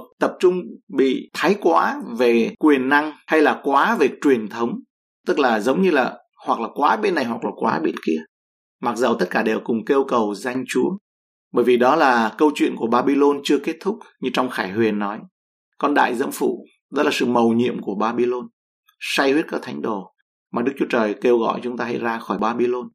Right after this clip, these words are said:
Mà những nhà cải chánh đã nói từ bốn trăm, năm trăm năm trước ấy, đó là chính là hệ thống của Vatican. Đó chính là có kẻ như chúng ta liên hệ. Nếu như đền thờ của Đức Chúa Trời không phải là hữu hình như chúng ta nhìn thấy,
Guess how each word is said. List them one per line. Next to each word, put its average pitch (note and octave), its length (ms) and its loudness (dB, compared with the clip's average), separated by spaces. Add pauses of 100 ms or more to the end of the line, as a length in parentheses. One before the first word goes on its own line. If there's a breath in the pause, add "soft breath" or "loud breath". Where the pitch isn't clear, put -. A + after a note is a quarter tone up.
(340)
Mà A#2+ 100 0
những D#3 160 0
nhà B2+ 160 4
cải G#2+ 200 -4
chánh B2 220 -2
đã C#3+ 100 2
nói B2+ 360 2
từ A#2 120 2 (140)
bốn B2 180 2
trăm, C3 220 0
năm B2+ 160 -2
trăm B2+ 180 -2
năm A#2+ 180 -6
trước F3 220 -4
ấy, D4 100 -14 (380)
đó C#3 100 -2
là B2 80 2
chính D#3 160 -4
là C3+ 60 -4
hệ A#2 120 -4
thống A#2+ 280 -4
của A2 80 0
Vatican. B2 560 -2 (300)
Đó C3 140 2
chính D#3+ 200 0
là G#2+ 460 2 (160)
có C#3+ 200 0
kẻ G2+ 400 -2 (180)
như C3 520 0
chúng C#3+ 120 -8
ta B2+ 120 0
liên B2+ 220 2
hệ. A#2+ 300 -6 (160)
Nếu C3+ 180 2
như F3+ 100 4
đền C3 220 2
thờ A#2 400 2
của B2 80 2
Đức C3 140 -4
Chúa E3 120 2
Trời A2+ 200 0
không C#3+ 240 -2
phải G2 240 -2
là G2+ 260 -2
hữu - 140 0
hình D3 200 2
như B2+ 160 2
chúng D3 100 -2
ta C#3+ 80 0
nhìn B2 240 -2
thấy, B2 400 0